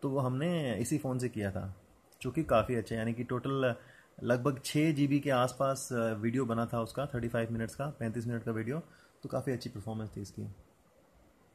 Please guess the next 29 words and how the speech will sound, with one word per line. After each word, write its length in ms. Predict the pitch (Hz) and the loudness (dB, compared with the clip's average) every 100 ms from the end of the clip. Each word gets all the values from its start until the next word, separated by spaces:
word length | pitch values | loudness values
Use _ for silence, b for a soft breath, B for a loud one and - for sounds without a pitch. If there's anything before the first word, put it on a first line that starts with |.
| _ _ _ _ B B B B B B _ | _ _ _ _ B B B B B B _
तो 80 | 131 | -2
इस 160 | 131 139 | -2 4
तरह 220 | 156 156 | 4 4
से 140 | 160 | 2
ये 140 | 160 165 | 2 2
तो 120 | 165 | 4
हो 80 | 156 | 4
गई 100 | 156 | 4
हमारी, 360 | 151 143 147 143 | 4 4 2 2
अ, 60 | 123 123 123 117 113 101 - _ - - | 4 4 2 0 -2 -8 -20 _ -16 -14
इसकी 260 | - 139 | -6 -6
pros 320 | 123 123 131 | 0 0 2
and 100 | 151 | 0
cons। 320 | 135 131 151 143 | 0 0 0 -2
अगर 160 | 131 | -2
कमियों 320 | 127 131 156 | 0 0 2
की 120 | 170 151 | 2 4
बात 240 | 127 127 | 4 4
करें 300 | - 123 147 - B B B _ | 2 0 -2 -8 B B B _
तो 80 | 147 | -2
इसमें 240 | 143 165 | 2 2
एक 100 | 160 | 2
फीचर 340 | - 143 139 151 | 0 -2 2 2
है 340 | 151 151 123 | 4 2 2
double 260 | 117 127 156 | 4 6 4
tap 320 | 147 131 127 | 4 2 2
to 80 | 139 | 0
wake 220 | 113 101 | 0 0
up, 80 | 107 | -2